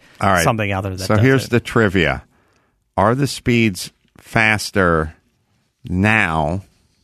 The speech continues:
Speaker 1: Of course, there's a chicane. Or were they faster in, like, nineteen seventy-two?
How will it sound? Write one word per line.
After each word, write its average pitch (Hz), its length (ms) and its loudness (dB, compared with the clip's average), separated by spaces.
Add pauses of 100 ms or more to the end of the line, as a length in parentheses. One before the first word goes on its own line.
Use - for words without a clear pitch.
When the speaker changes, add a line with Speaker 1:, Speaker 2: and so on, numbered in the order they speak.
(540)
Speaker 1:
Of - 80 -20
course, 92 280 -2
there's 80 180 -8
a 78 40 -8
chicane. 87 760 -4 (520)
Or 95 100 -2
were 98 100 2
they 95 120 2
faster 107 480 -2
in, 95 80 0
like, 85 160 -2
nineteen 87 380 -2
seventy-two? - 920 -6